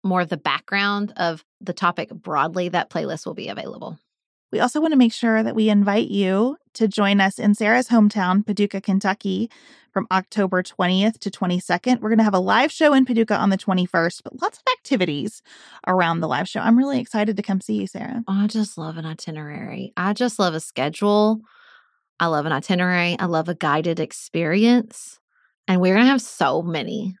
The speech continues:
Speaker 1: available in Paducah. Y'all, every day I think, "Oh, well, we'll, we need to call Kisa at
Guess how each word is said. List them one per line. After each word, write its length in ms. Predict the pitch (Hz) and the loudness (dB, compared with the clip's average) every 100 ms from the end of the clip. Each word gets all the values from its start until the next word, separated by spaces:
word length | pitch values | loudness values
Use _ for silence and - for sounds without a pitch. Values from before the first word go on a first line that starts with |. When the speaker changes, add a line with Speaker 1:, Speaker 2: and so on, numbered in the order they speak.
| _ 190 | _ -4
Speaker 1:
available 560 | 170 160 180 175 156 | -2 0 0 0 -2
in 80 | 175 | -2
Paducah. 400 | 190 156 - - | -2 -2 -2 -2
Y'all, 160 | 226 220 | 0 0
every 200 | 269 311 | 0 0
day 100 | 262 | 0
I 80 | 233 | 0
think, 380 | 220 196 - _ _ _ _ _ _ _ _ | -4 -10 -14 _ _ _ _ _ _ _ _
"Oh, 120 | 185 180 | 0 2
well, 160 | 175 | 2
we'll, 380 | 170 170 165 170 | 2 2 0 -2
we 100 | 190 | -4
need 80 | 170 | -2
to 80 | 170 | -2
call 180 | 170 156 | -2 -6
Kisa 720 | - 262 262 180 139 139 165 _ _ _ _ _ | -2 0 0 0 0 0 -4 _ _ _ _ _
at 400 | 156 143 151 147 | -4 -2 -2 -6